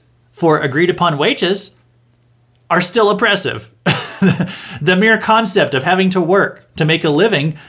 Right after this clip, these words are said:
is considered oppression. So in cultural Marxism, the mere existence of white people or straight people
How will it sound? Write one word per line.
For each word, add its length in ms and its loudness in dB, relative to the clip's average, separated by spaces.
is 120 -2
considered 560 0
oppression. 640 -4
So 260 2
in 160 0
cultural 500 0
Marxism, 640 -2
the 120 0
mere 220 2
existence 640 0
of 180 -2
white 200 -2
people 400 -4
or 80 -2
straight 320 -2
people 500 -4